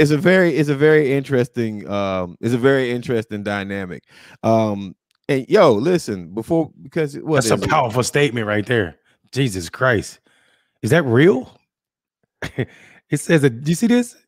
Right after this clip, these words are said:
Speaker 1: Yeah.
Speaker 2: Population of
Speaker 1: Population of
Speaker 2: Nigeria,
Speaker 1: Nigeria.
Speaker 2: twenty-one million. covid deaths are under two thousand. Really? Wow. Wow. Well, I, I never thought, you know, there's no such
Speaker 1: Hey,
Speaker 2: thing as
Speaker 1: Harry,
Speaker 2: third world.
Speaker 1: uh, Harry, Sister Harry, are you in Nigeria right now? Please respond.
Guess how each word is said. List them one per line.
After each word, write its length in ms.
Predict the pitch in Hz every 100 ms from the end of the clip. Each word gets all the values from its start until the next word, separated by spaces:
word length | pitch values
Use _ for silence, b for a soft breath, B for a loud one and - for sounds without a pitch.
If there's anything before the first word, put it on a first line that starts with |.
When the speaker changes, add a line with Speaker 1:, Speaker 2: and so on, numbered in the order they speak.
| _
Speaker 1:
Yeah. 300 | 285 359 294
Speaker 2:
Population 400 | 123 156 156 156
of 60 | 147
Speaker 1:
Population 200 | 160 165
of 40 |
Speaker 2:
Nigeria, 140 | 165 165
Speaker 1:
Nigeria. 260 | 160 480
Speaker 2:
twenty-one 240 | 466 180 156
million. 280 | 175 175 147 b b b _
covid 300 | - 175 175
deaths 240 | 147 170 156
are 80 | -
under 200 | 165 160
two 160 | 165
thousand. 420 | 147 131 170 180
Really? 460 | 170 190 247 269 -
Wow. 960 | - 120 175 180 170 156 135 107 95 - _ _ _ _ _ _ _ _ _ _ _
Wow. 560 | 139 156 147 107 87 80 _ B B
Well, 180 | 139 156
I, 180 | - 156
I 20 |
never 240 | 170 156
thought, 300 | 156 147 143 -
you 60 | 143
know, 140 | 131
there's 180 | 135 117
no 60 | 139
such 140 | 139
Speaker 1:
Hey, 80 | 180
Speaker 2:
thing 80 | 135
as 60 | 196
Speaker 1:
Harry, 320 | 202 202 196
Speaker 2:
third 40 | 120
world. 220 | 165 190
Speaker 1:
uh, 40 |
Harry, 280 | 202 202 196
Sister 300 | - 214 196
Harry, 220 | 202 196
are 160 | 185 185
you 220 | 208 277
in 200 | 190 190
Nigeria 580 | 190 190 160 180 180 180
right 280 | 175 180 175
now? 320 | 180 180 180 _ _ _ _ _ _ _ _ _
Please 240 | 277 277
respond. 580 | 170 135 143 127 127 156